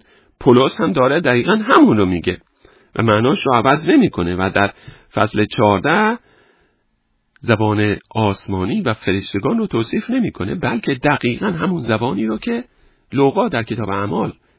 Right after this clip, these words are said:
بهش اشاره می‌کنه. پس این زبانی هست که واقعی بود، حقیقی بود و یک معجزه بود.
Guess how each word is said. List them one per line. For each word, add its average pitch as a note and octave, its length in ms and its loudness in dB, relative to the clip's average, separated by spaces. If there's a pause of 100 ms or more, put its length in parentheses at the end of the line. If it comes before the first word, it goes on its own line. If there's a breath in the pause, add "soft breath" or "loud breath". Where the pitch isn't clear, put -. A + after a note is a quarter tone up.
بهش G#2+ 260 -4
اشاره F2+ 320 -6
می‌کنه. D#2 340 -10 (1300)
پس A2 160 -2
این E3 80 2
زبانی A#2 520 0
هست G2+ 220 -6
که B3 240 -4 (560 soft breath)
واقعی D3 400 4
بود، A2 200 -4
حقیقی B2 480 0
بود D3 240 -4 (420)
و G#2 60 0
یک C#3+ 180 0
معجزه C#3+ 440 4
بود. F#3 220 -2